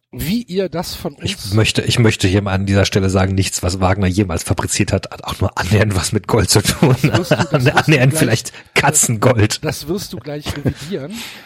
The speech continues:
Speaker 1: Denn, äh, wie ihr das ge-, von uns gewohnt seid, liebe Hörer, haben wir natürlich, äh, hier extremste Vertonungsmühen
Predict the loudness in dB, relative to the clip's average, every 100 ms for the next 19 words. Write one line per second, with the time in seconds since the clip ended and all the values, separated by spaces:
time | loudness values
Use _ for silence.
0 | -20 -20 _ 2 2 2 -8 -4 -2 -2
1 | -2 0 0 2 2 4 2 0 0 0
2 | 0 0 0 0 -2 -4 0 0 0 -2
3 | -4 -4 -4 0 2 2 2 2 2 2
4 | 2 0 0 2 2 -2 -6 -12 -20 -20
5 | -14 0 2 2 -4 0 2 2 -4 _
6 | _ -4 -2 -2 0 0 2 0 2 2
7 | 4 2 2 0 2 2 0 -2 -2 -2
8 | -2 -2 -4